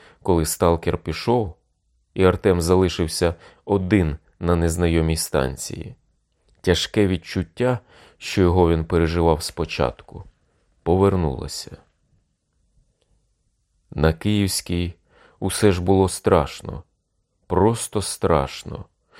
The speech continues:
без усяких видимих причин. Вже було пізнувато, і голоси дітей затихали, а дорослі мешканці станції все рідше виходили з наметів.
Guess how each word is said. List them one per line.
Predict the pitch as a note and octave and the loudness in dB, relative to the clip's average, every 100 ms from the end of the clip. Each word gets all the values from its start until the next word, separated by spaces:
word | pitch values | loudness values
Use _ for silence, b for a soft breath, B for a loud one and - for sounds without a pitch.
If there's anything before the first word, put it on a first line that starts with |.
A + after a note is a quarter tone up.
| B - | B -2
без | F2 E2+ | 2 2
усяких | E2+ E2 G2+ G2+ F2 - - b b b | 0 2 2 2 -2 -6 -12 b b b
видимих | - E2 F2 D#2+ D#2+ D#2 | -2 0 2 2 0 -2
причин. | - E2+ D#2+ - C#2+ B1 - _ _ _ _ _ _ _ _ _ _ _ _ _ _ _ - | -2 -4 -4 -6 -10 -10 -18 _ _ _ _ _ _ _ _ _ _ _ _ _ _ _ -6
Вже | D#2+ D2+ F#2+ | -2 2 2
було | F#2 F#2 | 4 2
пізнувато, | F2 E2+ F2 F#2+ A#2+ A2+ C2+ C2+ - B B - | 0 -2 0 2 2 0 -6 -8 -14 B B -4
і | F2+ | 2
голоси | G2+ A2 A2+ - B2+ | 4 4 2 -2 -2
дітей | A2+ - A#2 | -2 -2 -2
затихали, | G2 G#2 - G2 - C2+ - F2 - _ _ _ B B - | 0 -2 -2 -8 -4 -4 -6 -12 -20 _ _ _ B B 2
а | F2+ | 4
дорослі | F2 G2+ B2+ - G2 | 6 4 2 0 0
мешканці | F2 D#2+ - D#2+ D2+ D2+ | 0 -2 -4 -8 -8 -8
станції | - - C#2+ C#2 - - - - b b _ | -8 -4 -4 -4 -10 -10 -12 -16 b b _
все | - D#2+ | -2 2
рідше | D#2 G2+ - - F2 F2 - _ _ | 2 0 -2 -2 0 -2 -12 _ _
виходили | - D#2+ D#2 E2+ D#2+ D#2 D2+ | -4 -2 0 0 0 2 0
з | D2 | 0
наметів. | D#2 C#2+ C2+ - - | -2 -2 -4 -8 -14